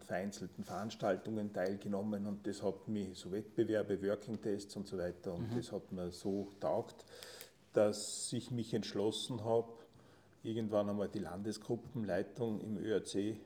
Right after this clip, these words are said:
Speaker 1: für das Land, für Tirol zu übernehmen.
Speaker 2: Okay.
Speaker 1: Das war zweitausendelf, zweitausendzwölf, zwanzig elf, zweitausendzwölf. Bin mit meinem Hund gestartet, hab, äh, Veranstaltungen organisiert. Das heißt, wir haben nachher den Standard gehabt, dass wir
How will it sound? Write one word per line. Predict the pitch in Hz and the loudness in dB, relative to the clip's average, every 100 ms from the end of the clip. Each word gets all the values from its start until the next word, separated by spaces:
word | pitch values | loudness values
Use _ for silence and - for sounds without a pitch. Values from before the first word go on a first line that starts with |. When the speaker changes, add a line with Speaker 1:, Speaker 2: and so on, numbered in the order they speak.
| - | -12
Speaker 1:
für | - 101 92 - - | -2 0 0 -4 -14
das | - | -2
Land, | 82 85 - | -2 -2 -6
für | - 95 | -2 -2
Tirol | - 85 101 110 | 0 2 2 2
zu | - | -2
übernehmen. | 117 120 120 120 127 | 2 2 4 2 8
Speaker 2:
Okay. | 135 123 - - - - - - - - - - - | 8 8 0 -6 -12 -20 -20 -20 -20 -20 -20 -20 -6
Speaker 1:
Das | 95 90 - | -4 -2 2
war | 90 85 | 2 2
zweitausendelf, | - 85 78 76 78 95 - | -4 -2 0 0 0 -4 -8
zweitausendzwölf, | - 73 73 - 90 117 113 - | -2 -2 -2 0 0 0 -4 -6
zwanzig | - 95 95 95 | 0 0 0 -4
elf, | 95 90 - | 0 -2 -2
zweitausendzwölf. | - 82 - 85 - 98 104 127 - - - - - - - - - - - - | -6 -6 -6 -12 -4 0 2 0 -10 -20 -20 -20 -20 -20 -20 -20 -20 -20 -20 -2
Bin | 127 123 | 2 4
mit | 117 113 | 4 4
meinem | 110 101 98 | 6 6 4
Hund | 113 123 107 - | 2 0 -4 0
gestartet, | 95 - 90 107 - 113 | 0 2 4 4 6 4
hab, | 110 101 - | 8 6 6
äh, | - 95 | 4 4
Veranstaltungen | 85 85 98 107 120 107 - 107 107 104 | 4 2 0 2 4 4 4 2 2 4
organisiert. | 101 104 104 107 - 117 110 107 | 2 2 0 0 -2 0 0 0
Das | 98 | 0
heißt, | 87 - | -2 -2
wir | 104 87 | -4 -2
haben | 95 87 | -2 0
nachher | 90 - 92 | 0 -2 -4
den | 87 | -4
Standard | - 87 98 95 - | -4 -2 0 -2 0
gehabt, | 92 - - | -4 -2 -4
dass | 85 | -2
wir | 95 87 | -2 -6